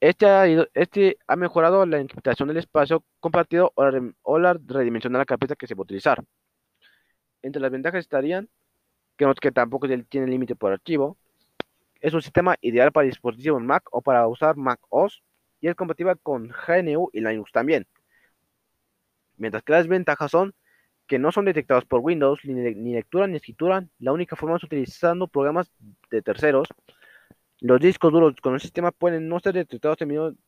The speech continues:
de pro-, de reproducción, T V, D V D, etcétera, lo cual, en el peor de los casos, puede provocar la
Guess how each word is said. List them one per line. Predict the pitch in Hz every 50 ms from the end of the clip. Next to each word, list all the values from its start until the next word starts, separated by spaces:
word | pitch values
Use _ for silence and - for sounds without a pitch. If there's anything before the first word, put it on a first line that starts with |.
| _ _ _ _ _
de | - 131 127 110
pro-, | 117 117 110 104 92 _ _
de | - 123 120
reproducción, | 113 104 113 113 107 107 - 160 170 190 196 - _ _ _ _ _ -
T | 147 139
V, | 139 165 180 180
D | 151 151
V | 139 143
D, | 143 165 170
etcétera, | 143 - - 160 156 175 180 190 220 _ _ _ _ _ _ _ _ _ _ _ -
lo | 120 113
cual, | _ - 156 180 208 190 - _ _ _ -
en | 131 131 117
el |
peor | - 123 131 165
de |
los | 190 196 -
casos, | - 180 170 175 165 -
puede | - 180 180 185
provocar | - 175 156 135 123 _ - 170 185 185 - _ _ _ _ _ _ _ _
la | - 117 127 131 131 127 123